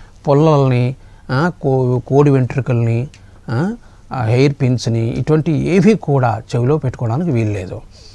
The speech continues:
అలాగే చెవిలో పిల్లలు అప్పుడప్పుడు చిన్న చిన్న, ఆ, రబ్బర్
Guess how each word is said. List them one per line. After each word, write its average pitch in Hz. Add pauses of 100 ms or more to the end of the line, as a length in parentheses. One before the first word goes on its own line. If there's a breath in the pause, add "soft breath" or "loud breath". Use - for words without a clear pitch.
(160 soft breath)
అలాగే 180 (140)
చెవిలో 175
పిల్లలు 156 (400 soft breath)
అప్పుడప్పుడు 156
చిన్న 156
చిన్న, 143 (400 soft breath)
ఆ, 113
రబ్బర్ 135